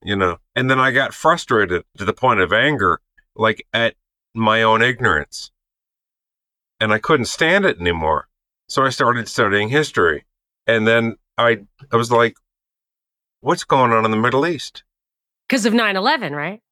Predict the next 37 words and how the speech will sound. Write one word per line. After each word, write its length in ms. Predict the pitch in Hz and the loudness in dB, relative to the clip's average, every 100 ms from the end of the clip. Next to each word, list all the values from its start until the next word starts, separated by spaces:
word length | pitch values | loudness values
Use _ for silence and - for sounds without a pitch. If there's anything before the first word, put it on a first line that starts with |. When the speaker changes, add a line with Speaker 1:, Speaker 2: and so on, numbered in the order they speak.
| _ | _
Speaker 1:
'Cause, 180 | - 185 | -2 0
well, 180 | 147 139 | 2 2
nine 240 | 139 185 | 2 2
eleven 420 | 143 123 147 117 110 | 2 2 2 0 2
really 300 | 123 120 101 | 2 2 0
put 240 | - 117 | 0 -2
the 80 | 107 | -2
cherry 400 | - 120 113 98 | 0 2 4 2
on 100 | 98 | 2
the 100 | 90 | 0
sundae. 420 | - 104 95 92 92 | 2 0 2 0 2
Speaker 2:
Okay, 420 | 240 247 247 - 180 | 2 2 0 -2 -2
but 120 | 226 | 0
you 120 | 262 | 0
were 120 | 262 254 | 2 2
already 400 | 226 220 196 185 | 2 2 -2 -4
worried 220 | 202 208 | -4 0
Speaker 1:
Yeah, 60 | 147 | 2
Speaker 2:
about 120 | 151 110 131 | 2 0 -2
Speaker 1:
I 40 | |
was 240 | 139 123 123 | 0 0 4
already, 400 | 123 120 110 107 | 4 4 2 0
the 120 | 101 | 0
ball 260 | 123 139 | 2 2
was 160 | 113 104 | 2 2
already 220 | 104 101 | 2 2
rolling 500 | 95 110 135 117 98 | 2 2 2 0 0
at 140 | 92 98 | 0 0
that 220 | 98 - | -2 0
point. 280 | 139 110 - _ _ _ - | 2 2 -2 _ _ _ 0
And 460 | 120 117 110 107 - _ _ - | 2 4 2 -2 -12 _ _ -2
I 80 | 139 | 0
would 180 | 143 107 | 2 4
ask 300 | 113 120 - | 2 0 -2
people, 640 | 139 127 113 117 117 110 110 | -4 -4 0 4 6 4 2
like, 160 | 110 - | 0 -4
"What, 300 | 113 147 170 | -2 -2 -2